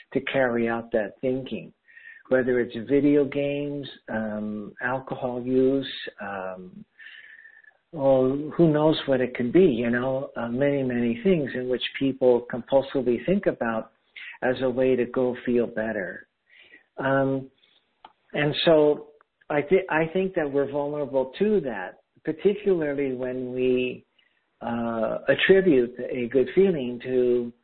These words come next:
what this thinking has led us to do. Another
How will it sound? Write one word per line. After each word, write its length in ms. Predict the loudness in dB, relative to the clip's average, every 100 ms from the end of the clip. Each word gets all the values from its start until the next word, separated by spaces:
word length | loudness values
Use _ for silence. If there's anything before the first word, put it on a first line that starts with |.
| _ _ -20 _ _
what 360 | -4 -2 -2 -6 -8
this 280 | -2 -2 -2
thinking 380 | -2 -2 -2 -6
has 140 | -4 -4
led 240 | -4 -2 -2
us 100 | -4 -6
to 80 | 0
do. 440 | 4 4 4 -4 -18 _ _ _ _ -20 -6
Another 640 | 0 4 6 6 6 4